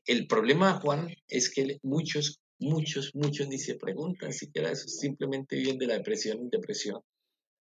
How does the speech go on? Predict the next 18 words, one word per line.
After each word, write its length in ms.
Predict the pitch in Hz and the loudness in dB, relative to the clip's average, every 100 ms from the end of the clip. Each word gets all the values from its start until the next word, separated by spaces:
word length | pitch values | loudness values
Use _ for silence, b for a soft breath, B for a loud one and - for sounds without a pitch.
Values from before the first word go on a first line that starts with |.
| _ - - | _ -16 -2
No 120 | 127 | 2
les 140 | 160 165 | 2 4
gusta 320 | 180 156 139 | 8 8 10
lo 160 | 139 143 | 10 8
que 60 | |
hacen, 240 | 151 147 160 | 6 4 2
pero 160 | 135 | 2
no 100 | 131 | 4
saben 280 | 143 147 160 | 4 2 2
que 100 | 151 | 0
no 80 | 131 | 2
les 140 | 139 | 2
gusta, 480 | 147 180 147 127 120 | 2 2 2 0 0
no 100 | 127 | 0
les 140 | 143 156 | 0 0
gusta 340 | 156 - 151 | 0 2 2
lo 160 | 143 131 | 4 0
que 320 | 120 110 | -2 -4